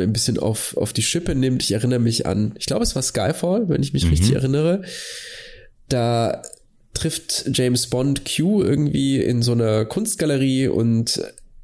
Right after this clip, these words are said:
Speaker 1: er übergibt ihm dann sein Gadget und das
Speaker 2: Mhm.
Speaker 1: ist irgendwie einfach nur diese kleine Box mit der Waffe
Speaker 2: Genau.
Speaker 1: und diesem Peilsender,
Speaker 2: Ja,
Speaker 1: glaub
Speaker 2: genau,
Speaker 1: ich, ist
Speaker 2: genau,
Speaker 1: das. Oder so,
Speaker 2: genau.
Speaker 1: so irgendwie so ein, die Waffe ist halt auf ihn zugeschnitten quasi und dann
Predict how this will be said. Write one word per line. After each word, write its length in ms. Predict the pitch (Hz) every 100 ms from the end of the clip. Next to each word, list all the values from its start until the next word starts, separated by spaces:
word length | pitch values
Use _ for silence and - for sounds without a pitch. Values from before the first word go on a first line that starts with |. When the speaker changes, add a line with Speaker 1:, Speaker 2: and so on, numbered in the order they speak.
| - -
Speaker 1:
er 180 | 117
übergibt 460 | 113 120 117 - -
ihm 100 | 120
dann 240 | 113 110
sein 220 | 110 104 110
Gadget 420 | 107 - 60 -
und 180 | - 104
das 80 | 80
Speaker 2:
Mhm. 60 | 73
Speaker 1:
ist 100 | 73
irgendwie 300 | 95 117 -
einfach 200 | 113 123
nur 120 | 127
diese 180 | 117 120
kleine 300 | - 107 113
Box 400 | 107 135 - -
mit 160 | 123
der 140 | 113 110
Waffe 220 | 120 85
Speaker 2:
Genau. 120 | 80
Speaker 1:
und 80 | 113
diesem 160 | 110 110
Peilsender, 500 | - 117 123 104 101
Speaker 2:
Ja, 140 | 110
Speaker 1:
glaub 120 | 90
Speaker 2:
genau, 100 | 73
Speaker 1:
ich, 160 | - -
ist 60 | -
Speaker 2:
genau, 160 | 85
Speaker 1:
das. 160 | 73 -
Oder 160 | -
so, 100 | 107
Speaker 2:
genau. 220 | 87 78 69 - -
Speaker 1:
so 180 | - -
irgendwie 640 | 107 107 110 110 110 107 - - - - -
so 200 | - 107
ein, 320 | 101 - -
die 360 | - - - 107
Waffe 220 | 110 -
ist 100 | 117
halt 120 | 123
auf 120 | 107 -
ihn 280 | 120 117
zugeschnitten 560 | 104 123 120 - 113 107
quasi 500 | 107 95 98 110 139
und 300 | 98 110 110
dann 300 | 117 113 113